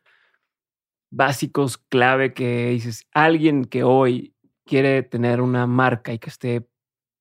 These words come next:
bien posicionada, que la gente la reconozca, por dónde debería empezar, qué tiene que hacer? ¿No? Así como, como, así como experto, eh, en el, en el tema, para quien estamos escuchando y estamos empezando y decimos, "A ver, yo, yo quiero que algún día mi marca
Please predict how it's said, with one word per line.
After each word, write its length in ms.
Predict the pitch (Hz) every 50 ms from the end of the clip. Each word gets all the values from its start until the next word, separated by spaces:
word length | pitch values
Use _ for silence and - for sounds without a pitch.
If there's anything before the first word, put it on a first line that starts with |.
| _ -
bien 380 | 143 131 127 139 143 147 143
posicionada, 640 | - 135 127 123 110 123 120 123 120 120 120 117 117
que 120 | - -
la 100 | - -
gente 260 | 113 - 123 123 123
la 100 | 127 131
reconozca, 640 | 127 127 123 - 123 127 135 139 - - 160 175 185 _ _ _ _ _ _ _ _ _ _ _ _ _ _ _ _ _ _ _
por 140 | - 123 120
dónde 180 | 117 117 120 135
debería 240 | 131 123 120 117 117
empezar, 600 | 120 - - 123 - 127 120 120 120 123 120 113
qué 100 | - 123
tiene 260 | - 123 120 117 110 -
que 100 | - 123
hacer? 520 | 113 - - 127 123 123 127 123 123 123 _ _ _ _ _ _
¿No? 180 | - 127 143 139
Así 220 | 151 156 - 160
como, 440 | 151 165 165 160 147 139 127 110 - _ _ _ _ _ _ _ _ _ _ -
como, 360 | - 120 120 117 117 - -
así 160 | 139 135 139
como 100 | 143 147
experto, 800 | 143 127 - - - 139 143 139 - 160 156 156 156 151 147 135 -
eh, 260 | 131 131 120 117 123 -
en 140 | - 120 117
el, 220 | 117 117 120 -
en 120 | - 120
el 160 | 123 117 113 -
tema, 500 | 151 165 165 160 151 147 156 170 180 _ _ _ _ _ _ _ _
para 180 | - 131 127 120
quien 140 | - 123 123
estamos 260 | 123 - 127 147 135
escuchando 460 | 123 - 131 120 - 135 131 127 127
y 20 |
estamos 260 | 123 - 127 131 131 120
empezando 420 | 135 123 135 120 131 131 127 127
y 40 | 127
decimos, 260 | 123 113 127 123 117 117
"A 40 | 127
ver, 100 | 127 123
yo, 120 | 139 131 120 _ _ _ -
yo 180 | 143 - 135
quiero 360 | - 139 135 139 143 139 135 _ _ _ _ _ _ _ _ _ _ -
que 80 | - 127
algún 240 | 123 117 131 131
día 80 | 131 131
mi 40 | 131
marca 500 | 131 135 131 123 - 135 131 131 -